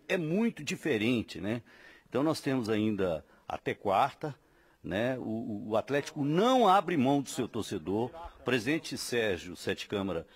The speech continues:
fez um grande esforço pra trazer esse jogo pra cá, fez uma negociação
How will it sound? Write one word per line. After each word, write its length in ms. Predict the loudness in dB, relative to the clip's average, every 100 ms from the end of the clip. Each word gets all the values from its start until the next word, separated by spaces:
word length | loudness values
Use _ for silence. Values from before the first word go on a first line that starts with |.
| _
fez 260 | -6 -4 -2
um 100 | -2
grande 360 | 0 0 0
esforço 540 | -6 -6 -4 -2 -4 -4
pra 400 | 0 2 2 -2 _ _ _ -4
trazer 400 | 2 2 2 0
esse 220 | 0 -4
jogo 260 | -2 -4 -2
pra 200 | -2 -2
cá, 360 | 0 0 0 -4 -20 -20 -12
fez 300 | -8 -6 -4
uma 160 | -2
negociação 840 | -2 -2 -4 -4 -4 -4 -2 -4